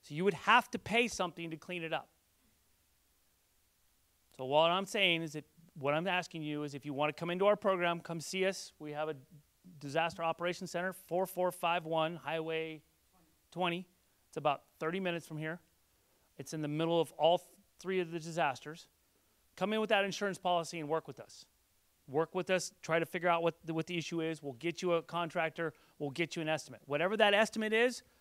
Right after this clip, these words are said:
that's what you're responsible for. It goes back to this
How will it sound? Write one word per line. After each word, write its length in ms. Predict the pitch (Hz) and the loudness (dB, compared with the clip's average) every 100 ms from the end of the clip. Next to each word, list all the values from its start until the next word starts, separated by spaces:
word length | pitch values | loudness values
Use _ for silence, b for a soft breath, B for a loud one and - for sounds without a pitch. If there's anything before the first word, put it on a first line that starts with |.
| b | b
that's 240 | 165 165 175 | -2 -2 -2
what 100 | 165 | -8
you're 100 | 165 | -6
responsible 520 | 151 - 160 - 127 | -6 -2 -2 -2 -12
for. 200 | - 117 _ _ _ _ _ _ _ - | -10 -12 _ _ _ _ _ _ _ -10
It 60 | 139 | -2
goes 160 | 147 | 2
back 240 | 139 170 - | 8 8 6
to 100 | 151 | -2
this 220 | 143 | -6